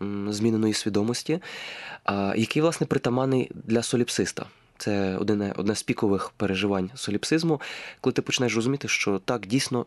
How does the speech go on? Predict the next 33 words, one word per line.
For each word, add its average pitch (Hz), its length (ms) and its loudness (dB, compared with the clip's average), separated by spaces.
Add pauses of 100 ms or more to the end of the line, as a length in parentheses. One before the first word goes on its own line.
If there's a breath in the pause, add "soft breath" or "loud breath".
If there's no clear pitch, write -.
(140)
ти 123 140 2
керуєш 104 480 0
світом. - 280 -6 (880 loud breath)
І 113 340 2 (160)
тоді 131 240 2
весь 143 180 2
світ 160 280 -2
зводиться 120 500 2
до 117 120 2
того, 123 260 2
що - 180 0
ти - 100 0
бачиш. - 520 -4 (760 loud breath)
І 113 100 2
тоді, 131 540 4 (240)
е, - 40 -2 (400)
скажімо, 101 840 0 (360 soft breath)
будь-яка 117 460 2
річ, 123 320 2
яка 101 420 0 (160)
лежить 113 280 2
перед 113 220 2
тобою, 139 440 4 (400 loud breath)
може 127 200 2
бути 123 220 2
своєрідним 123 580 4
інтерфейсом, 120 720 0
входом 110 580 2
до 104 140 2
того, 113 320 2
аби 101 460 4
керувати 107 480 2
процесами 95 640 -2